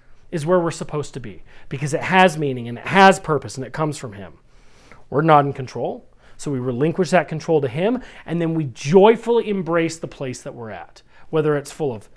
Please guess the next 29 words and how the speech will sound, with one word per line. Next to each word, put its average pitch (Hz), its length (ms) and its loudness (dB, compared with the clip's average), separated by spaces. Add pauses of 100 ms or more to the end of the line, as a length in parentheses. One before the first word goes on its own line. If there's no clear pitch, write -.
suffering 143 560 -14 (640)
or 127 180 -8
it's 139 120 -14
full 135 240 -8
of 147 240 -12 (420)
resounding 135 500 -10
happiness. - 760 -16 (1080)
He's 156 180 -6
given 175 200 4
us 180 160 4
our 175 80 8
portion, 170 400 4
our 156 160 6
lot, 143 260 2
and 151 80 -4
we 156 140 2
rejoice 156 420 2
in 165 120 -2
whatever 170 400 0
it 165 80 0
is 165 180 -2
because 175 380 -10
it 185 160 -12
comes 170 340 -6
from 143 200 -8
him. 98 280 -12 (1700)
See, 170 160 -2
the 156 100 4
life 208 460 8